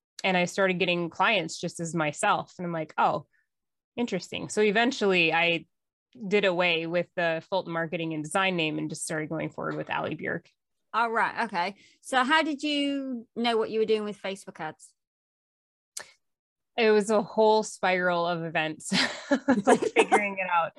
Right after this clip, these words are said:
Speaker 1: because it was like, it, I don't know if you've ever read that children's book where it's like, if you give a mouse a cookie, then he's gonna want a glass of milk. If he gets a glass of milk, he's gonna want to, I don't know, wash his face. And it's like this whole cascade of events.
Speaker 2: All right.
Speaker 1: For me, it was like, I learned,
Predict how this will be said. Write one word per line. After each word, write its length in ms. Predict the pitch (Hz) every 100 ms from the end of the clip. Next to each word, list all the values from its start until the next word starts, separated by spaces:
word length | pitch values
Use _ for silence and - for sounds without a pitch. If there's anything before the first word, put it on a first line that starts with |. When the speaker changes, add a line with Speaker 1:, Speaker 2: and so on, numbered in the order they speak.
| 302 - - -
Speaker 1:
because 400 | 220 240 240 226 240 -
it 120 | 233
was 120 | 226
like, 280 | 247 233 -
it, 260 | 196 247 - _
I 80 | 208
don't 120 | 240
know 80 | 240
if 100 | 208
you've 160 | 208 196
ever 200 | 190 185
read 180 | 175 165
that 140 | 165
children's 440 | - 175 175 180
book 200 | - 185 175
where 140 | 180
it's 140 | 165 156
like, 160 | 175 180
if 80 |
you 120 | 175 180
give 180 | 185
a 60 | 180
mouse 280 | 180 170 -
a 40 |
cookie, 360 | 170 175 170 180
then 120 | 165
he's 160 | 165 160
gonna 180 | 170
want 180 | 160 160
a 40 | 160
glass 280 | 160 156
of 40 | 165
milk. 200 | 170 170
If 160 | 170 -
he 100 | 156
gets 200 | 165 -
a 40 |
glass 280 | - 156 -
of 40 |
milk, 200 | 190 185
he's 200 | - 160
gonna 220 | - 165 160
want 280 | 160 156 -
to, 220 | 165 160 -
I 100 | 156
don't 100 | 147
know, 220 | - 160 _ _ _ _
wash 420 | - 185 196 180 -
his 160 | 170
face. 340 | - 208 196 -
And 120 | 185
it's 100 | 180
like 160 | 214
this 160 | 190 190
whole 360 | - 214 214 220
cascade 520 | 214 185 - 185 175
of 100 | 165
events. 480 | 165 165 156 - - -
Speaker 2:
All 100 | 202
right. 180 | 160 165
Speaker 1:
For 100 | 240
me, 500 | 254 262 240 220 202
it 60 |
was 180 | 202 190
like, 160 | 190 185
I 120 | 185
learned, 440 | 185 196 202 196